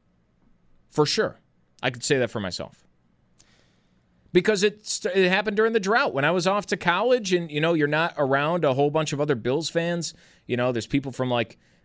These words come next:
uh, most people from downstate. You got a bunch of Jets and Giants fans you're hanging out with all the time. I, I felt that. It's like, well, what, it's not like they're gonna win anything. It's not like they're even gonna make the playoffs. I was away from home for a while. I fell out of it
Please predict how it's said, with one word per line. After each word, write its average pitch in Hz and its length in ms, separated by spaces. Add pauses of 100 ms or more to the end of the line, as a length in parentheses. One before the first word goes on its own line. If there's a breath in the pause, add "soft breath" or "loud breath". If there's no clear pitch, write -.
uh, 107 120
most 131 260
people 131 180
from 120 220
downstate. 113 560
You 98 80
got 110 120
a 107 60
bunch 117 180
of 107 80
Jets 113 320
and 113 100
Giants 113 380
fans 117 320
you're 113 120
hanging 123 220
out 117 140
with 113 140
all 117 140
the 120 80
time. 113 400 (640 soft breath)
I, 160 200 (400)
I 160 180
felt 285 300
that. 92 280
It's - 160
like, 143 140
well, 160 200
what, 165 200 (200)
it's 127 200
not 175 100
like 170 120
they're 143 100
gonna 131 160
win 123 220
anything. 101 320
It's - 160
not 143 100
like 135 120
they're 120 180
even 127 180
gonna 113 260 (420 soft breath)
make 123 160
the 107 80
playoffs. 104 460
I 117 60
was 117 140
away 117 240
from 131 220
home 104 280
for 107 140
a 104 60
while. 104 360
I 226 120
fell 294 320
out 143 180
of 107 60
it 90 160